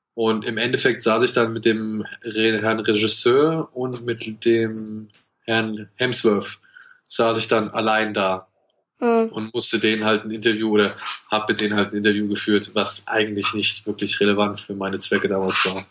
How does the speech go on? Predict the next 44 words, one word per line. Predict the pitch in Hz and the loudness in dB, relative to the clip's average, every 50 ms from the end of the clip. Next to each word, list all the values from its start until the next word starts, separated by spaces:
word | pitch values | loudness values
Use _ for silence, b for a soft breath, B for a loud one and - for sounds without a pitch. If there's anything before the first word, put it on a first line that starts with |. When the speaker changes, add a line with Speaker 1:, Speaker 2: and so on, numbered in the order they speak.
| _ _ _ _ - | _ _ _ _ -2
Speaker 1:
Weil | 107 110 110 104 107 - B B B B B B B _ _ _ _ 123 110 _ - - - _ - | 0 2 2 0 -2 -4 B B B B B B B _ _ _ _ _ _ _ -20 -20 -16 _ -2
das | 131 117 - - - - _ _ _ _ - | -2 -2 -2 -4 -6 -14 _ _ _ _ -8
einzige | - 127 135 131 - - 123 123 127 123 110 | -4 -4 -4 -4 -4 -4 0 2 2 2 2
oder | 113 117 113 | 2 0 0
der | 113 120 110 | 0 0 0
einzige | 120 120 120 123 113 | 0 2 2 0 0
Grund, | 113 117 123 123 - | 0 0 -2 -2 0
weswegen | - - - - 120 113 113 | -2 -2 0 0 0 0 0
ich | 104 | 0
da | - 110 | 0 0
hingefahren | 110 113 117 110 - 110 107 107 104 | 2 0 -2 -2 0 0 -2 0 0
bin, | 113 107 107 104 101 | 0 -2 -2 -2 -2
war | 110 107 107 | -2 -2 0
halt | 110 107 104 | 0 -2 -2
Frau | - - 101 | -2 -4 -4
Lawrence. | 101 104 107 107 101 92 - - - | -2 -2 -2 -2 -4 -4 -4 -4 -2
Ja, | 95 98 95 | -2 -4 -6
es, | - - - - - 92 | -4 -2 -2 -2 -2 -4
man | 107 107 | -8 -2
muss | 113 120 117 | 2 2 4
es | 104 | 4
halt | 117 107 | 2 4
leider | 107 107 107 104 | 2 4 4 4
sagen, | 101 104 107 107 104 - B B B B B B B B B B B B B B | 2 2 0 0 -2 -6 B B B B B B B B B B B B B B
äh, | - 107 101 98 95 92 | -6 -4 -4 -4 -4 -4
das | 101 101 101 | -4 -2 0
ist | 107 - - - - - | 0 2 2 2 2 0
diejenige, | - 110 110 110 113 107 110 104 110 107 | 0 0 0 0 0 0 -4 -2 -2 -2
die | 107 110 107 | -2 0 0
halt | 107 107 104 | 0 -2 -2
nun | - 107 | -2 -2
mal | 107 107 104 | -2 -2 -2
den | 107 101 | -2 -2
Film | - 113 107 104 | -2 -2 -2 -2
trägt, | 101 - - 110 117 110 110 - - - - | 0 0 2 2 2 0 -2 -8 -14 -12 -8
die | 110 107 | -4 -4
interessant | 104 104 - - - - 113 107 107 107 110 | -4 -4 -2 0 0 2 2 2 0 0 -4
ist | 107 104 - - 110 | -2 0 0 0 -2
und, | 107 104 101 - | -4 -6 -6 -6
äh, | 101 104 | -6 -4
mit | 107 104 104 104 101 | -6 -6 -8 -6 0
der | - 104 104 | 2 2 2
man | 104 104 104 | 2 0 2
halt | 104 104 98 - - - | 2 0 0 0 -4 -8